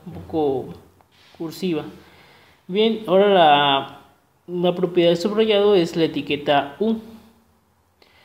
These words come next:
igual con su cierre, con su, la, la etiqueta de apertura y la etiqueta de cierre. Navegador, perdón.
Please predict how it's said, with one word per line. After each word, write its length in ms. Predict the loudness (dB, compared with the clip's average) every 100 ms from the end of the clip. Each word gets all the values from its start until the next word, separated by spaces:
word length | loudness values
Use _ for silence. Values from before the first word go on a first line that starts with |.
| _ -6
igual 260 | 0 0
con 160 | 0 -2
su 100 | -4
cierre, 540 | -2 2 2 2 -2 -8 -20 _ _ _
con 160 | -14 -10
su, 300 | -4 -2 0
la, 200 | 0 -2 -4 -4
la 400 | 0 2 2 -2
etiqueta 360 | -6 -8 -2
de 120 | 0 0
apertura 560 | -2 -2 0 0 -2 -8 -18 -20 _
y 140 | -8 -4
la 100 | -4
etiqueta 580 | -6 -10 -10 -6 -6
de 320 | -4 -4 -4 -4
cierre. 380 | -6 -4 -6 -8 -20 -20 _ _ _ _ _ _ _ _ _ _ _ _ _ _ _ _ _ _ _ _ _ _ _ _ _ _ _ _ _ _ _ _ _ _ _ -20
Navegador, 400 | -12 -6 -6 -4
perdón. 260 | -6 -8